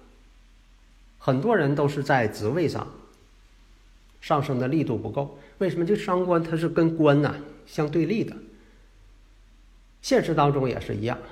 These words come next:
有伤官多的人呢，往往啊，这个不是说太服从。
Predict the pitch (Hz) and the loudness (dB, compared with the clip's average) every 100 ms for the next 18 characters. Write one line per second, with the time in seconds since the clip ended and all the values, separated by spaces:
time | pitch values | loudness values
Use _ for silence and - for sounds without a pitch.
0 | 113 117 107 170 160 156 147 139 139 131 | -6 -2 -2 0 0 0 0 0 2 0
1 | 104 120 110 104 139 180 - 110 - - | 0 -2 -2 -2 0 0 -2 -8 -10 -18
2 | - - - - - 120 104 104 - 113 | -20 -20 -20 -20 -10 -6 -4 -4 -6 -10
3 | - - 110 165 214 165 139 117 120 - | -16 -8 -4 0 0 0 2 2 2 -4
4 | - - - 156 113 107 156 | -18 -20 -4 -2 0 -2 -4